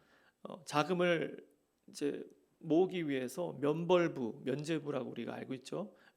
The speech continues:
면벌부라는 것을 이제 팔았습니다. "헌금함에 동전이 떨어지는 순간 영혼이 연옥에서 천국으로 올라간다." 참, 이런 이야기를 하면서 헌금을,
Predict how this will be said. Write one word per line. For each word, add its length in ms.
면벌부라는 960
것을 340
이제 200
팔았습니다. 720
"헌금함에 960
동전이 640
떨어지는 420
순간 560
영혼이 680
연옥에서 720
천국으로 640
올라간다." 840
참, 140
이런 540
이야기를 320
하면서 440
헌금을, 540